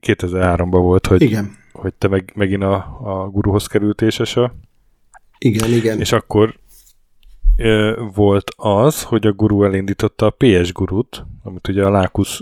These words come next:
Speaker 1: kezdett el, és akkor a utolsó, nem tudom, két számot a, a Gret csinálta, de ugye az is kétezerhárom,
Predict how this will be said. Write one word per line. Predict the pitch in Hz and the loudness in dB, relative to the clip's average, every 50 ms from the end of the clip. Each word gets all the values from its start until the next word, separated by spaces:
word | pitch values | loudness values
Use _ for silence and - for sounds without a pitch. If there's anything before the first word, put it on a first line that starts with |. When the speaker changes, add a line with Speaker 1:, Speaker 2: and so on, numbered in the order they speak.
| _ _ | _ _
Speaker 1:
kezdett | - - 98 95 87 - 92 - - - | -4 -4 -4 -2 0 -2 -2 -2 0 0
el, | 104 95 | 2 2
és | 95 90 - | 2 0 -4
akkor | - - - - 95 | -8 -10 -8 -6 -4
a | 95 92 - - _ _ - - - - - - - - - _ | -4 -4 -6 -10 _ _ -20 -20 -20 -20 -20 -20 -20 -20 -20 _
utolsó, | - - - - 101 95 - - 104 | -14 -10 -2 0 0 0 0 0 -2
nem | 98 95 92 | -2 -2 -4
tudom, | - - 92 90 | -4 -4 -4 -4
két | - - 95 92 - | -2 -2 -2 -2 -2
számot | - 98 92 92 95 92 - | -4 -4 -4 -4 -6 -6 -4
a, | - 98 95 90 - - - - - - - _ | -4 -4 -4 -6 -10 -16 -18 -18 -20 -20 -20 _
a | - 90 90 90 90 90 - - - _ _ _ _ _ _ _ _ _ _ | -14 -12 -10 -10 -10 -12 -14 -16 -20 _ _ _ _ _ _ _ _ _ _
Gret | - - - 101 107 101 - - | -14 -8 -2 0 0 -2 -2 -6
csinálta, | - - - - 107 107 107 107 110 110 - - 120 120 131 135 - - - - - - | -10 -6 -2 0 0 2 2 2 2 0 -2 0 0 2 2 0 -2 -6 -12 -12 -12 -6
de | - | -4
ugye | 104 98 101 | -2 0 0
az | 95 92 | 0 0
is | 92 - | -2 -4
kétezerhárom, | - - 104 92 - 110 104 113 113 113 117 123 123 120 139 143 147 151 | -2 -2 -2 -2 -2 0 2 2 2 2 2 2 2 4 2 2 0 -2